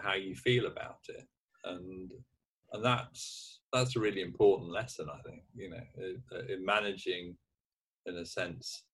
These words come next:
how you interpret things. And, you know, and that's part of the whole well-being program. And, you know, I, I mean, w-, when I was in quarantine, I read, um, or finished off reading, um, Martin Seligman's, um, Flourish.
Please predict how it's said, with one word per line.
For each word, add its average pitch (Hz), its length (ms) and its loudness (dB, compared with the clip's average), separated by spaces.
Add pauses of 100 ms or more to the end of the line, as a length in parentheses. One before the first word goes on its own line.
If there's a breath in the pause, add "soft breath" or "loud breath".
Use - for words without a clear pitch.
(300)
how 101 200 2
you 95 220 0
interpret 120 760 2
things. - 600 -12
And, 117 200 -8
you 185 100 2
know, 127 160 6
and 131 100 4
that's 123 220 0
part 110 280 6
of 82 60 -4
the 92 100 2
whole 98 220 6
well-being 101 640 2
program. 87 640 -6
And, 101 160 -8
you 107 80 -6
know, 92 180 -2 (100)
I, - 540 -6
I 110 60 8
mean, 113 140 0
w-, 127 240 2
when 131 120 6
I 127 60 10
was 110 160 6
in 120 120 6
quarantine, 95 440 2
I 90 60 4
read, 92 300 6 (120)
um, 92 500 0
or 95 140 0
finished 110 320 0
off - 180 2
reading, 92 640 2
um, 90 320 -6 (140)
Martin 98 360 0
Seligman's, 92 960 0 (220)
um, 95 220 -8 (640)
Flourish. 101 580 2